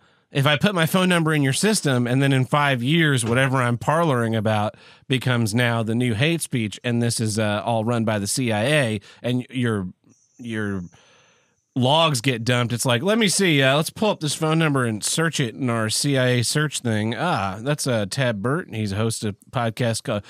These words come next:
an alt-right podcast called Here's What I Don't Get, where he screams into the ether.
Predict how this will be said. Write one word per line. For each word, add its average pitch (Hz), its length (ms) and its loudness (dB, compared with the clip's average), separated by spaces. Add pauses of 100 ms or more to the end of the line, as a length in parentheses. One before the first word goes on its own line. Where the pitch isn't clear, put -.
(140)
an 117 120 -4
alt-right 123 440 -2
podcast 127 540 0
called 107 220 -2
Here's 117 200 -2
What 117 100 0
I - 40 2
Don't 110 140 -2
Get, 135 220 0
where 127 120 0
he 107 100 0
screams 120 460 -2
into 113 180 0
the 104 180 -4
ether. 135 360 0